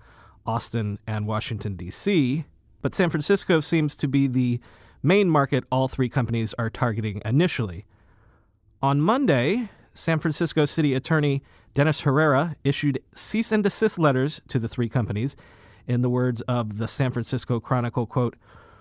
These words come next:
"ordering them to stop doing business until they take stronger efforts to keep users from riding them on sidewalks, parking them so they block sidewalks, ramps, and transit stops, and using them without helmets or driver's licenses," end quote.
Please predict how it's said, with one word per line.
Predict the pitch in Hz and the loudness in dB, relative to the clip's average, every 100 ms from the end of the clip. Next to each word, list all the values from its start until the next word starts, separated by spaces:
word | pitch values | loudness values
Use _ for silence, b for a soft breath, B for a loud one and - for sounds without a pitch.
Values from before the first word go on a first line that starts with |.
| b b | b b
"ordering | 151 190 220 202 | 0 2 2 4
them | 202 | 2
to | 175 | 2
stop | - - 196 - | 0 2 2 2
doing | 226 214 | 0 4
business | 190 180 185 151 | 4 4 2 0
until | - 151 | 0 2
they | 139 | 2
take | 135 143 - | 0 -2 -2
stronger | - 156 165 170 | -2 2 2 2
efforts | 156 151 151 - | 2 0 -2 -4
to | - | -8
keep | - 147 | -2 -2
users | 135 143 139 139 | 2 2 2 -2
from | - 120 117 | -2 0 0
riding | 127 139 139 | 2 2 0
them | 123 | 0
on | 113 | -4
sidewalks, | 113 156 151 151 151 - - _ b b b | -2 0 2 2 0 -2 -18 _ b b b
parking | - 135 139 | -2 0 2
them | 131 123 | 0 0
so | - 110 | -2 -2
they | 104 | -2
block | 113 135 147 | 0 0 0
sidewalks, | - 156 151 151 - - - | 0 2 4 2 0 -8 -6
ramps, | 120 131 131 - - b b b | -2 -2 -2 -10 -18 b b b
and | 120 127 | -4 -2
transit | - 175 185 143 - | 0 2 2 0 -2
stops, | - 107 127 - - - | -2 -2 -2 -8 -12 -4
and | 127 135 | 0 2
using | 160 185 196 185 | 2 2 2 2
them | 170 175 | 0 -2
without | 156 147 151 170 | -2 0 2 0
helmets | - 185 185 - - | 2 2 2 -2 -4
or | - 151 | 0 0
driver's | 151 175 180 139 | 2 2 2 2
licenses," | 120 101 101 - - - | 0 -2 -6 -10 -14 -8
end | 123 123 | -4 -4
quote. | - | -6